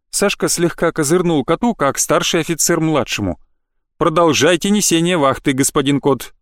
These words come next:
Я не буду вам мешать». Берг уперлась руками в пояс. «Я всегда говорила, если на нашем военфлоте и не учат хорошенько управляться с парусами,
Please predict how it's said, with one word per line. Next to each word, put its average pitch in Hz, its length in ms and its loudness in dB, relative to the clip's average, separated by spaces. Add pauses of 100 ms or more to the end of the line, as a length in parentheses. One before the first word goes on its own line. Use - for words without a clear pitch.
(120)
Я 208 480 0
не 185 160 2
буду 202 220 0
вам 135 160 2
мешать». 131 420 0 (720)
Берг 160 540 -2
уперлась 160 520 0
руками 143 360 0
в - 100 -14
пояс. 120 440 0 (1300)
«Я 160 340 0
всегда 202 540 0
говорила, 180 560 2 (320)
если 202 480 0
на 202 160 0
нашем 202 400 0
военфлоте 190 680 0
и 185 60 0
не 190 100 2
учат 240 320 0
хорошенько 175 520 0
управляться 170 600 0
с - 80 -6
парусами, 151 560 0